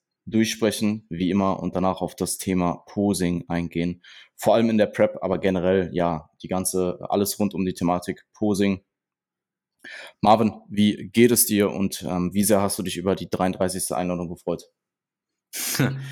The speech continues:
Speaker 2: Äh, ja, es war natürlich ein sensationelles Gefühl, diese dreiunddreißigste Einladung zu sehen. <clears throat> Ähm, hat mich enorm gefreut und ja, freue mich auch auf diese Episode, die aufzunehmen. Und, äh, ich denke, Posing ist ein, äh,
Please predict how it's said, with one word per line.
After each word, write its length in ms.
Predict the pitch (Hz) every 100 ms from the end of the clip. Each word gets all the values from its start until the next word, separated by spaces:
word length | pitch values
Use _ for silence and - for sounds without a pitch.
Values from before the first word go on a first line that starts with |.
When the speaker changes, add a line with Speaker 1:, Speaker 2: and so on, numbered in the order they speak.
| - - - - -
Speaker 2:
Äh, 460 | 101 95 95 92 101
ja, 220 | 98 95
es 200 | - -
war 140 | 95
natürlich 460 | 98 95 95 92 101
ein 80 | 98
sensationelles 680 | 98 98 98 95 95 95
Gefühl, 300 | - - 95
diese 300 | 95 92 95
dreiunddreißigste 640 | - 92 95 92 92 - 82
Einladung 380 | 90 92 95 -
zu 120 | 95
sehen. 340 | 101 101 101 - - -
<clears throat> 280 | 160 135 101
Ähm, 320 | 95 95 92
hat 120 | 101 98
mich 220 | - 98
enorm 300 | 101 101 107
gefreut 440 | 107 - 107 107
und 420 | - 101 101 - _ _ - - - - - - - - - _ -
ja, 280 | 113 135 135
freue 160 | 120 120
mich 160 | 127
auch 180 | 110 104
auf 140 | 104
diese 240 | - 110 107
Episode, 640 | - 110 113 123 127 135 - -
die 80 | -
aufzunehmen. 580 | 113 - 107 113 123 - _ -
Und, 280 | 104 98 -
äh, 180 | 98 90
ich 120 | -
denke, 220 | 98 101
Posing 420 | - 104 104 101
ist 420 | 98 - - -
ein, 300 | 101 98 95
äh, 320 | 92 95 95